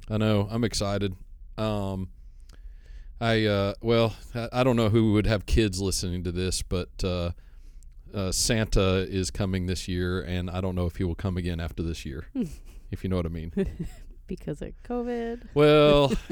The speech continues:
Speaker 2: <laughs>
Speaker 1: and the kid is growing up.
Speaker 2: Uh,
Speaker 1: Yeah.
Speaker 2: yeah.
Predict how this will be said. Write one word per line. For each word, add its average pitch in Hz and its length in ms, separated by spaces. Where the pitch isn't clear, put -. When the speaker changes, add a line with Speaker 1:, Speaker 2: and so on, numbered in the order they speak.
Speaker 2:
<laughs> - 360
Speaker 1:
and 107 260
the 98 80
kid 101 380
is 92 160
growing 92 420
up. - 240
Speaker 2:
Uh, 160 840
Speaker 1:
Yeah. 143 160
Speaker 2:
yeah. 147 180